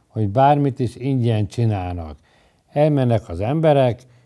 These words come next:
minden adatukat felírják, még nem is tudom, még azt megszületett gyerekük, amely gyerekük meg se született, már annak a nevét is felírják, mindent felírnak, mi adatokkal gondolom, visz-, könnyen vissza lehet élni ilyenkor,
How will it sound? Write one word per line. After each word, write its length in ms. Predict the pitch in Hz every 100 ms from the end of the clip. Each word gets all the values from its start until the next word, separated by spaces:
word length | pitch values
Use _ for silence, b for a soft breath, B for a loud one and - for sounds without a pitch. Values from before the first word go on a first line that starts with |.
| b
minden 460 | 151 196 214 170 156
adatukat 600 | 135 131 120 117 113 107
felírják, 920 | - 107 101 92 98 104 123 120 - _ _ _ _ _ _
még 320 | 120 127 131
nem 160 | 143 135
is 160 | 120
tudom, 280 | - 131 120
még 180 | 117 120
azt 200 | 123 101
megszületett 540 | 131 120 - 113 107
gyerekük, 440 | 104 110 98 113 113 b b b b
amely 260 | - 117 117
gyerekük 380 | 117 127 110 110
meg 140 | 117
se 120 | -
született, 500 | 113 131 113 95 98
már 140 | 107 104
annak 260 | 104 101
a 40 | 107
nevét 380 | 107 98 98 101
is 140 | -
felírják, 680 | 107 104 113 127 131 131 - b b b
mindent 720 | 110 120 131 123 123 139 147
felírnak, 720 | - 160 160 156 160 165 160 - b b b b b
mi 200 | 139 139
adatokkal 600 | - 123 123 127 110 113
gondolom, 320 | 107 110 107 104
visz-, 160 | 110
könnyen 320 | - 117 107
vissza 300 | 104 98 -
lehet 320 | 98 92 87 107
élni 260 | 107 127
ilyenkor, 680 | 135 139 139 - 151 151 135